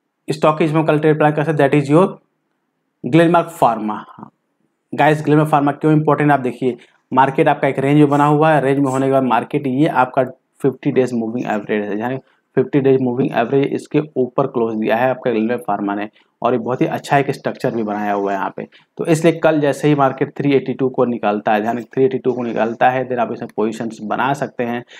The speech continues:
Target आपका वन to two के इसमें आपका होना चाहिए। बात करते हैं third वन stock की, that is your इंटरग्लोब एविएशन, या जिसको आप इंडिगो भी कहते हैं। ध्यान रखिए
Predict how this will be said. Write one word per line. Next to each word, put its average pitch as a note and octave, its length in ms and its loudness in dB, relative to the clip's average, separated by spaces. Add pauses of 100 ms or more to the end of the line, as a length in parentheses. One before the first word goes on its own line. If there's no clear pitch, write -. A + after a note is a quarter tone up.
(160)
Target C3 280 2
आपका B2+ 200 -4
वन A#2+ 180 -4
to A#2 180 -10
two - 100 -8
के A2+ 140 -4
इसमें A2 200 -6
आपका C#3+ 280 0
होना C#3 400 -4 (460)
चाहिए। G2 440 -4 (420)
बात B2 200 0
करते B2+ 220 -2
हैं B2 80 -2
third D#3+ 260 2
वन D#3 160 0
stock D3 340 -2
की, C#3+ 100 -2
that C3+ 220 0
is C3 180 2
your C3 180 4 (1500)
इंटरग्लोब D#3+ 580 4
एविएशन, C3 400 0
या C3 100 4
जिसको B2 240 0
आप C3+ 200 0 (100)
इंडिगो C3 460 2
भी A#2+ 140 2
कहते G#2 340 -6
हैं। G2 160 -4
ध्यान B2 180 -4
रखिए B2+ 300 -2